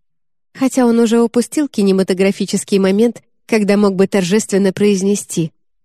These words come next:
«Бейли, я твой отец». «Ланс увидел меня, когда я заселялся, а я совершил ошибку, впустив его, когда он постучал», сказал он, смотря куда-то вдаль,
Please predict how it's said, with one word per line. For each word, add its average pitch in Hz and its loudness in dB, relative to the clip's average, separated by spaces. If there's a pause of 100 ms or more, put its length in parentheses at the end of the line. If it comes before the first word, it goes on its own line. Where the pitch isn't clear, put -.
«Бейли, 175 0 (320)
я 208 2
твой 190 2
отец». - -6 (1080)
«Ланс 214 2
увидел 214 4
меня, 196 4
когда 190 0
я 190 4
заселялся, 190 -2 (320)
а 214 2
я 208 4
совершил 190 0
ошибку, 190 -2
впустив - -2
его, 202 0
когда 202 0
он 196 0
постучал», 214 -2 (320)
сказал 196 -2
он, 247 -4
смотря 202 -2
куда-то 202 -2
вдаль, 196 -4